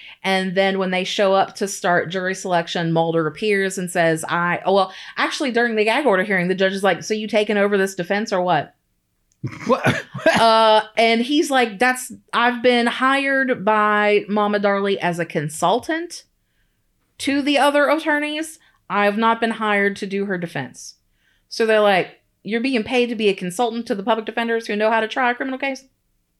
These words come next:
Speaker 2: Mm.
Speaker 1: Uh, and basically his answer at that time was yes. But
Speaker 2: Yeah.
Speaker 1: then there was a break and they came back on the record. Uh, and he's like, uh, "We gon-, we gon-, we gon-, we gon' talk about it." Uh, the day of jury selection, he is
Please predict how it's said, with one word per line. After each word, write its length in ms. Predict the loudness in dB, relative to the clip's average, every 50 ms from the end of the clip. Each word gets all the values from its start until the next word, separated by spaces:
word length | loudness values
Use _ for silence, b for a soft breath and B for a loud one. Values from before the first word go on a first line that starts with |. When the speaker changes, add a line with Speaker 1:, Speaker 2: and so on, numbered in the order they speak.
| _ -2
Speaker 2:
Mm. 260 | -2 -2 -2 -2 -6 -12 _ b b b b b b b b b b b
Speaker 1:
Uh, 160 | 0 0 2 2
and 100 | 2 2
basically 380 | 2 2 2 0 0 -2 0 0
his 120 | 0 -2
answer 240 | -2 -4 -4 -4 -4 -2
at 40 | -2
that 140 | -2 -2 -2
time 160 | -4 -4 -4
was 160 | -4 -4 -4
yes. 240 | -4 -4 -4 -8 -6
But 140 | -4 -2 0
Speaker 2:
Yeah. 100 | 2 2 2
Speaker 1:
then 80 | 2
there 140 | 2 2 2
was 140 | 2 2 0
a 40 | 0
break 420 | 2 2 2 2 0 -4 -10 -20 _ _ _ _
and 120 | -2 -2
they 60 | 0
came 160 | 0 0 0 0
back 180 | 0 0 0 0
on 120 | -2 0
the 80 | 0 0
record. 300 | 0 0 0 -2 -4 -4 _ b b b b b b b b b -4
Uh, 280 | -2 0 2 2 2 2
and 160 | 0 0 -2
he's 260 | -2 -2 -2 -2 0 2
like, 280 | 2 2 2 2 0
uh, 280 | 0 0 2 2 2 0
"We 120 | 0 0 0
gon-, 260 | 0 0 0 -2 -4 -6
we 100 | -6 -4
gon-, 300 | -2 -2 -2 -2 -4 -6
we 100 | -8 -6
gon-, 300 | -4 -4 -4 -4 -6 -10 _ _ _
we 100 | -8 -6
gon' 160 | -6 -6 -8
talk 200 | -4 -4 -4 -4 -4
about 200 | -6 -8 -8 -8
it." 160 | -12 -18 _ _ _ _ _ _ B B B B B B B B B
Uh, 440 | 0 2 4 6 6 6 4 4 2 0 -2 -6
the 100 | -6 0
day 240 | 2 2 4 4 4
of 60 | 2
jury 220 | 2 2 2 2
selection, 640 | 0 0 0 0 0 0 -2 -4 -4 -2 -2 -4 -6 -8 -14 _
he 420 | -20 -8 -6 -4 -4 -2 0 0
is 520 | 2 2 2 0 0 -2 -4 -8 -12 -18